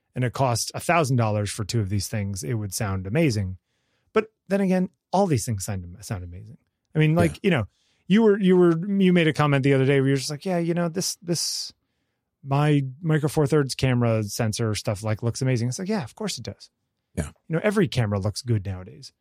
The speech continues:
Speaker 1: Some of them look unbelievably good. You know, the, the floor has come up and so has the ceiling. You know what I mean?
Speaker 2: Yeah.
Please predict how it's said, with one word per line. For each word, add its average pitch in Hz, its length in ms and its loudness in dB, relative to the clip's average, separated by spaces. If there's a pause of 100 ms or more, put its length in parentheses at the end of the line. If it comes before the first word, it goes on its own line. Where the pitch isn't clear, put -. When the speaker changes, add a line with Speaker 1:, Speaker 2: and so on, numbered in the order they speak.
(200)
Speaker 1:
Some 226 200 2
of 214 60 6
them 165 120 4
look 151 260 2 (560)
unbelievably 147 1040 4
good. 135 220 -10 (360)
You 190 60 0
know, 135 140 2 (220)
the, 196 120 6
the 180 140 4
floor 240 460 4
has 190 240 4
come 123 220 0
up 107 240 -2 (400)
and 143 160 2
so 156 260 4
has 135 300 2
the 113 80 -4
ceiling. 101 380 -4 (1400)
You 160 100 2
know 160 60 6
what 160 60 4
I - 40 6
mean? 165 160 0 (460)
Speaker 2:
Yeah. 143 280 2